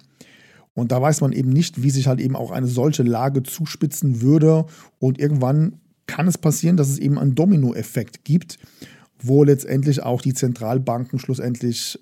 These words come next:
ähm, ja, machtlos sind. Und dann hätten wir ihn, den Mega-Finanzkollaps, der sehr wahrscheinlich zweitausendachtzehn locker um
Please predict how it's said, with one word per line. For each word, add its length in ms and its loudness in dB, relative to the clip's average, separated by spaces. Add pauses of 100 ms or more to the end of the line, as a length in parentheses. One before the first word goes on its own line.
ähm, 680 -4
ja, 160 -6
machtlos 560 -6
sind. 300 2 (560)
Und 240 -2
dann 200 2
hätten 280 -2
wir 80 -4
ihn, 300 -12 (340)
den 440 2
Mega-Finanzkollaps, 1600 -2
der 180 -2
sehr 220 0
wahrscheinlich 640 -4 (420)
zweitausendachtzehn 1600 -2 (460)
locker 640 0
um 340 -2